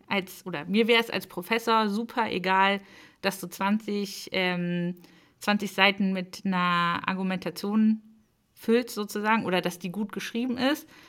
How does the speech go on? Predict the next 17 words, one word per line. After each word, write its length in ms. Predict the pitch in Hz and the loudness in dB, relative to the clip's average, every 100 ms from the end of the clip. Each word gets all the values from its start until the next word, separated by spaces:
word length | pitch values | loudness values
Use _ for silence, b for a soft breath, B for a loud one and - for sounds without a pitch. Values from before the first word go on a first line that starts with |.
| B | B
Mir 140 | 214 226 | 4 4
geht's 320 | 220 220 - | 4 2 2
halt 300 | 202 196 - | 2 0 -2
um 200 | 196 190 | -2 -2
die 120 | 180 | -4
Frage, 500 | - 190 233 294 285 | 0 4 4 2 2
also 280 | 196 185 175 | 2 2 2
was 340 | 202 208 - _ | 2 0 -16 _
ist 200 | - 190 | -6 -2
denn 120 | 202 190 | 0 -2
jetzt 180 | 185 | -4
konkret 580 | - 190 - 220 226 - | -4 -2 0 0 0 -2
die 100 | 202 | -2
Hypothese, 680 | 190 185 185 214 226 226 226 | -2 -2 -4 0 4 6 4
die 120 | 196 | 2
dahinter 380 | 190 185 226 247 | -2 0 0 0
steht 340 | - 233 240 | -2 0 0